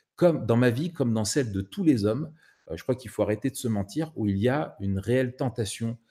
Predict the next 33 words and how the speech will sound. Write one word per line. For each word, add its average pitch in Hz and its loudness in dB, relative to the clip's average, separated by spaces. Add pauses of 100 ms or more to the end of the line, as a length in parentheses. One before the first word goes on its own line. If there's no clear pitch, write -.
(280)
à 92 -2
différents 127 -2
moments. 107 2
On 107 0
n'est 92 -2
pas 110 -4
tous - -12
aussi 127 -6
sensibles, 123 -4
on 98 -2
a 87 -4
des 95 -2
parcours 123 -4
qui, 98 -4 (280)
et 90 -2
des, 90 0
un 98 2
passé 127 -2
qui - -10
font 123 -2
qu'on 107 0
n'est 95 -2
pas 107 -4
tous, - -12 (360)
euh, 92 -2
aussi 107 0
exposés 131 0
avec 107 0
les 95 -2
mêmes 113 2
habitudes 117 -4
de 110 0
vie, 120 -6